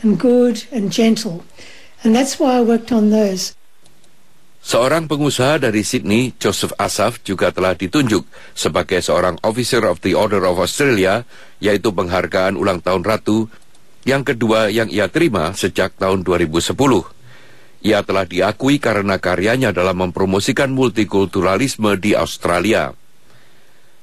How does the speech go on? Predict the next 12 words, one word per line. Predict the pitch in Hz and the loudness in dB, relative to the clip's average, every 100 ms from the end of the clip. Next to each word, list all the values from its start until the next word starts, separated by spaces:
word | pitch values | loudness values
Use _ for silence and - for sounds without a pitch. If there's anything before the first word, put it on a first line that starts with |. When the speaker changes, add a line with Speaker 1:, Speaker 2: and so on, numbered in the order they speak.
| - | -4
Speaker 2:
Pada | 139 160 | 0 0
tahun | 170 147 175 147 | 0 0 0 -2
tujuh | - 135 127 | -4 -2 0
puluhan, | 107 98 90 98 131 - - - | 2 2 2 -2 -4 -16 -16 -6
Asaf | 113 - 123 127 | -4 0 -2 -2
mendirikan | - 110 113 117 117 110 | -4 0 2 2 0 -2
lembaga | 101 95 90 95 98 | -2 -2 -2 0 -2
P | - | 0
R | 95 98 92 | 0 0 0
multikultural | 95 92 101 87 98 101 135 104 101 | -2 -2 -2 -2 -2 2 2 2 -2
pertama | 95 95 92 76 | -4 -4 -2 -2
Australia | 87 - 135 104 95 104 | -4 -2 0 2 0 0